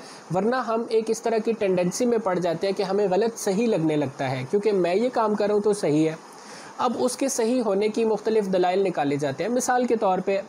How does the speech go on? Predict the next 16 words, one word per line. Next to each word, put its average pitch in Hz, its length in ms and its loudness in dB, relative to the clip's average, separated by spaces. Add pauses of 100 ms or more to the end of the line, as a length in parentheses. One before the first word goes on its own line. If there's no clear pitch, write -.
चोरी 233 240 4
की 220 100 0
आदत 156 300 0
पड़ 160 140 0
जाती 165 320 0
है, 175 120 -2 (680)
आप 226 200 0
चोरी 233 240 2
करते 226 340 0
हैं, 185 340 -2 (260)
चोरी 208 260 2
की 226 100 -2
आपको 214 260 0
आदत 196 280 0
पड़ 175 160 0
गई। 190 160 2